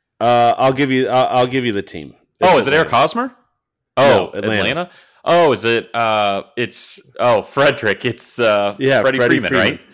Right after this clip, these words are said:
Speaker 2: Yeah, I
Speaker 1: Yep.
Speaker 2: should have known that. Again, I'm
Speaker 1: Yep.
Speaker 2: not as Frederick.
Speaker 1: Frederick.
Speaker 2: All right, so let's go to second base. That was
Speaker 1: Second
Speaker 2: painful.
Speaker 1: base for the, uh, we'll go with the American League.
Speaker 2: Second base should be Jose Altuve.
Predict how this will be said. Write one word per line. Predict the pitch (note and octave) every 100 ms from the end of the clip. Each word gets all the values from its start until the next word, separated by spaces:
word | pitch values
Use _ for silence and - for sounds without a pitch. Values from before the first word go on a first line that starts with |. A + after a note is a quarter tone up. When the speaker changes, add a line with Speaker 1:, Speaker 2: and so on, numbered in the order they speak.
| - _ _ _
Speaker 2:
Yeah, | A#2 A2+ A2
I |
Speaker 1:
Yep. | A#2+
Speaker 2:
should | - B2+
have |
known | G2 F#2 F#2+
that. | F#2+ F#2 F#2+ - -
Again, | A2+ G#2+ G2+ F#2+
I'm | G2 A2+
Speaker 1:
Yep. | A2+
Speaker 2:
not | G#2
as | G2 F2+ -
Frederick. | F#3+ G#3+ A#3+ C4 C4 B3 - - - - - C#4+ -
Speaker 1:
Frederick. | F#3 E3 F#3+ G#3 G#3 G3+ - C3+ - _ _ _ _ _ _ _ _
Speaker 2:
All | - G#2
right, | F#2+ E2 -
so | - A2
let's | A2 -
go | C3+ B2+
to | A#2
second | - A#2+ G2+ F#2+
base. | F2 F2 -
That | G#2 G2+
was | G2 F2+
Speaker 1:
Second | C#3 G2+
Speaker 2:
painful. | B2
Speaker 1:
base | G#2 G2 F2 - - _ _
for | _ - B2 A#2+
the, | A2+ A#2+
uh, | A#2
we'll | G#2+ B2+
go | B2+ C3
with | C3
the | C3 B2
American | A2 G#2 F#2 - E2+
League. | D2+ - _ _ _ _ _ _ _ _ _ _
Speaker 2:
Second | - - A#2+ C3+ A#2+
base | A2 A2
should | - G#2+ F#2+
be | G2+ G2+
Jose | G2 G2 F#2+
Altuve. | F2 - F2+ E2 D#2+